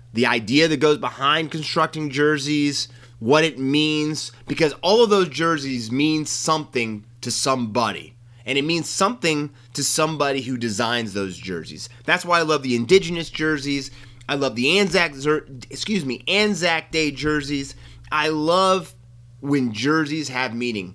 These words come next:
I love the Kokoda jerseys that the Sharkies wear. It means a lot,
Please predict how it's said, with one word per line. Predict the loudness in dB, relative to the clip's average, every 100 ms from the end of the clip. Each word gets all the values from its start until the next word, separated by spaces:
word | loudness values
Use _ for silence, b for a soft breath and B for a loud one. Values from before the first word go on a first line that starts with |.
| B -4
I |
love | -2 0 -2
the |
Kokoda | -6 -4 2 4 4
jerseys | 0 -4 -4 -4 -6 -6 -8
that | -8
the |
Sharkies | -4 0 0 0 -4
wear. | -2 2 2 2 -2 B B B B -12 0
It | 2 4
means | 4 4 2 -2 -2
a | -2
lot, | 0 0 -4